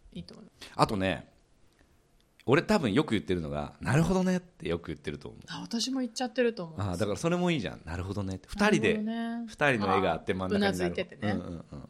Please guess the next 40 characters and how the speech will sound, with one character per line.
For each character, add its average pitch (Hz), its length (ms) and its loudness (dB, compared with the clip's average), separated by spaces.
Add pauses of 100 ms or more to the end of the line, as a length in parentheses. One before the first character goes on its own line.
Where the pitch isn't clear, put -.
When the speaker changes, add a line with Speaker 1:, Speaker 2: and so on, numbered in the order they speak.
(100)
Speaker 1:
確 185 240 -12
か 135 80 -16
に。 - 80 -20 (340)
Speaker 2:
と - 80 -10
か 67 160 -8
ね。 69 220 -8 (960)
あ 160 100 4
と - 100 -8
さ、 78 360 -2 (520)
考 160 200 2
え 139 40 4
た 85 100 -2
の 78 60 -4
が 71 80 -4
さ、 69 280 -6 (100)
ト 90 120 6
コ 240 200 8
イ 240 160 8
ン 240 180 2 (320)
の 196 120 0
さ、 175 320 2
ス - 80 -18
タ 117 180 2
ン 104 80 0
プ - 80 -16
が 71 80 -6
何 78 180 -4
個 - 100 -12
か - 100 -12
あ 60 60 -10
っ - 20 -20
て - 120 -14
も - 60 -12
い - 40 -16
い - 20 -16
ん - 20 -16
じ - 60 -16
ゃ - 20 -18
な - 80 -18
い？ - 60 -20